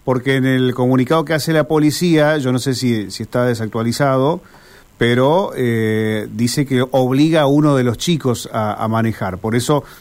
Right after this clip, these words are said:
me había quedado esa duda y yo te la, te la repreguntaba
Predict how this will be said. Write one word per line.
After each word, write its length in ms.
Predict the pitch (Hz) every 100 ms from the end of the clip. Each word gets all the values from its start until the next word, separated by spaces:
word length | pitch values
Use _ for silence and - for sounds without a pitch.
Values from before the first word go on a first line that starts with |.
| -
me 160 | - 113
había 220 | 123 139
quedado 340 | 131 135 135 139
esa 200 | - 135
duda 280 | 131 139
y 40 | 139
yo 120 | 131
te 100 | 127
la, 220 | 120 117
te 160 | 110 110
la 100 | 110
repreguntaba 1000 | 107 98 107 107 113 117 117 113 101